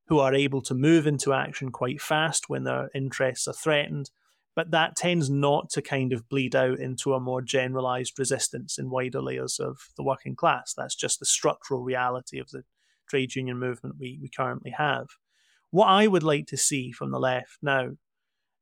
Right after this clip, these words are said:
is an attempt to construct an antagonism between broader layers in Scottish society and power as it is actually situated here.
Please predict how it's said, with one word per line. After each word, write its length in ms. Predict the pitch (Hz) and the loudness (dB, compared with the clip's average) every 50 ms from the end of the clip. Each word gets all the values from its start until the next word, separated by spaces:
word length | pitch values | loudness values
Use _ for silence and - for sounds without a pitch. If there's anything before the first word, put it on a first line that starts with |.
| _ - | _ -6
is 440 | 156 147 143 139 139 135 127 117 156 | -6 -4 0 0 2 2 2 2 2
an 100 | 139 135 | 2 2
attempt 760 | 131 - - - - 165 151 139 143 - - - - - - _ - | 0 -2 -2 -2 0 2 2 0 -2 -6 -8 -10 -10 -10 -10 _ -8
to 80 | - | -8
construct 680 | 139 - - 135 127 - - - - 151 139 139 - - | -4 -2 -2 0 0 0 0 2 2 0 0 -2 -4 -4
an 80 | 139 135 | -2 -2
antagonism 800 | 131 131 120 - 139 131 131 135 135 131 131 131 117 135 127 123 | -2 -2 -2 -2 0 0 0 0 -2 -2 -2 -2 -4 -4 -6 -8
between 500 | 117 - - - 139 127 127 123 120 120 _ _ _ _ _ - | -8 -10 -8 -6 -6 -4 -4 -6 -8 -12 _ _ _ _ _ 0
broader 380 | 143 143 147 156 165 156 160 | 4 4 6 6 6 4 2
layers 320 | 143 135 139 131 127 123 - | 2 4 4 2 2 0 -2
in 100 | 135 123 | -2 -2
Scottish 420 | - - 139 131 131 135 139 - | 0 2 2 2 0 0 -4 -6
society 720 | - 131 - 135 131 127 127 131 131 - 135 127 127 - _ _ _ _ _ - | -4 -2 0 2 2 2 2 0 -4 -6 -8 -8 -10 -12 _ _ _ _ _ -2
and 280 | 156 151 147 135 - - | 0 2 2 0 -2 -2
power 380 | - - 175 180 185 180 180 - | 0 2 4 6 6 6 4 2
as 140 | - 156 139 | 0 0 0
it 80 | 151 - | 0 -2
is 120 | 151 135 - - - | -2 -4 -6 -4 -4
actually 480 | 151 151 156 - 160 - - 147 143 | -2 -2 -2 -2 -4 -4 -4 -2 -2
situated 760 | 135 - - 156 156 - - 147 135 131 131 127 - 135 123 - | 0 0 -2 -2 -2 -6 -6 -4 -2 -2 -2 -4 -6 -10 -14 -10
here. 380 | - - 156 160 160 165 143 | -6 -2 2 2 2 2 0